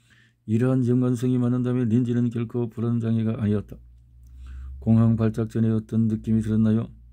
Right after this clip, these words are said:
라고 묻는 대신에 누군가가 그녀에게 "무엇을 먹고 있었나요?" 라고 물었어야 했다. 아마도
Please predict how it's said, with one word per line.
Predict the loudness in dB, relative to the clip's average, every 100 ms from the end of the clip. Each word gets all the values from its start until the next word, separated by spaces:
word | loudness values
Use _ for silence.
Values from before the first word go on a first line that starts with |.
| -20 -20 _ -4
라고 | 0 2
묻는 | 4 4 4
대신에 | 2 0 0 0
누군가가 | 0 0 0 0 -4
그녀에게 | -2 -2 0 2 0 0 _ _ _ _ _ _
"무엇을 | -2 0 2 4
먹고 | 2 2 -4
있었나요?" | -2 0 4 4 2 -6
라고 | -4 -2 -2 -4
물었어야 | -4 -4 -6 -6 -4
했다. | -4 -6 -6 -10
아마도 | -4 0 0 -2